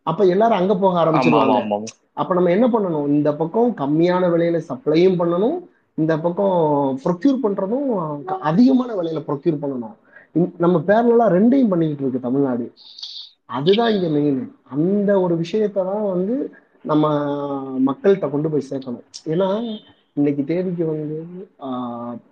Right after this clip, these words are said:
Speaker 1: அமுலோட, ஆ, அமுலு மாதிரி ஒரு மிகப்பெரிய ஒரு பிளேயர் இருக்கிற ஒரு மார்க்கெட்ல ஆவின் வந்து நிக்கிறதே மிகப்பெரிய விஷயம்.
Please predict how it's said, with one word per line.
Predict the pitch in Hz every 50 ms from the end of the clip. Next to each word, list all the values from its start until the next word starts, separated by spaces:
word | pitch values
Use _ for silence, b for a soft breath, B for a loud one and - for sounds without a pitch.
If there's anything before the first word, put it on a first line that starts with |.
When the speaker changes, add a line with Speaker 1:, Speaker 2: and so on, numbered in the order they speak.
| _ _ 127 123 135
Speaker 1:
அமுலோட, | 147 170 185 190 180 175 175 165 165 156 147 -
ஆ, | 143 131 127 131 127 123 127 123 -
அமுலு | - 131 143 160 185 208 208 196 190 190
மாதிரி | 175 160 170 190 214 208
ஒரு | 185 165 160 151
மிகப்பெரிய | 147 139 135 160 147 - 170 160 170 180 170
ஒரு | 160 147 131
பிளேயர் | - 139 139 151 151 147 139
இருக்கிற | 135 127 131 - 135 131
ஒரு | 131 131 135 127 127 131 131 131 127 127
மார்க்கெட்ல | 131 143 147 - 135 127 - 127 120 123 135 151 180 - b b b b b b b _
ஆவின் | - 113 139 170 180 185 185 175
வந்து | 165 156 156 175 175 190 208 220 240 254 - - - _ _ _ _ _ _ _ - 143 156
நிக்கிறதே | 185 180 180 - 277 254 247 233 254 254
மிகப்பெரிய | 226 202 180 214 196 208 202 208 208 190
விஷயம். | 151 - - 131 123 -